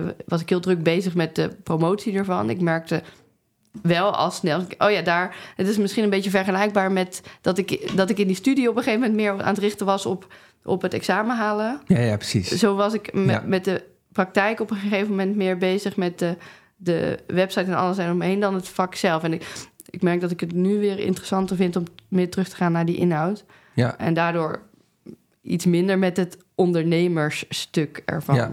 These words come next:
Speaker 1: zeg maar.
Speaker 2: Maar even, even, nog even s-, terug, want van filosofie naar filosofisch practicus, wat is het verschil? Of?
Speaker 1: Ehm, de academische filosofie, dat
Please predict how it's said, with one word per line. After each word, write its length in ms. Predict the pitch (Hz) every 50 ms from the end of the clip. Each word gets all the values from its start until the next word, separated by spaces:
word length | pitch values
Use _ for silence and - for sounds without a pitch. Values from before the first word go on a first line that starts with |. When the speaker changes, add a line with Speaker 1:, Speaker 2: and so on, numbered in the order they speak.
| - -
Speaker 1:
zeg 140 | 175 - -
maar. 100 | - - - _ _ _ _ _ _ _ - _ _
Speaker 2:
Maar 140 | 131 131 156
even, 240 | 165 139 160 -
even, 340 | - 139 160 160 147 143 131 127
nog 160 | 139 131 -
even 220 | 139 135 143 123 113
s-, 220 | - - _ _ _
terug, 240 | - - 160 160 -
want 240 | - 127 117 - - - _ _ _ _ _ _
van 220 | - - 123 120
filosofie 600 | - - 139 139 131 120 127 123 120 - 156 151
naar 140 | 143 131 120
filosofisch 720 | 113 - - 135 127 123 113 127 127 120 - 117 107 -
practicus, 760 | - - 147 160 151 - 110 - - 107 135 - - - - _ _ _ _ _ _ _ _ _ _ _ _ _ _
wat 220 | _ 117 117 120 -
is 120 | 120 110
het 120 | 120 107 -
verschil? 440 | - 113 - - - 113 131 147 147
Of? 260 | - 107 107 - - 214 - _ _ _ _ _ _ _ _ _ - - - - - - _ _ _ _ _ _ -
Speaker 1:
Ehm, 920 | - 185 196 202 196 196 196 202 202 196 196 196 202 208 202 202 202 214 - - _ _ _ _ _ _ _ _ _ _ _ _ _ _ _ _ _ _ _ _ _ - _ _ _ _ _
de 1000 | - 170 180 190 185 180 175 175 170 170 170 170 170 170 170 170 170 170 175 - _ _ _ _ _ _ _ _ _ _ _ _ _ _ _ _ _ _ _ _ _ _ _ _ _ _ _ _ _ _ _ _ _ _ _
academische 880 | - - - - - 165 - 180 185 208 214 220 226 - - 208 196
filosofie, 720 | - - 202 196 202 202 196 208 190 - - 220 220 226 220
dat 100 | 208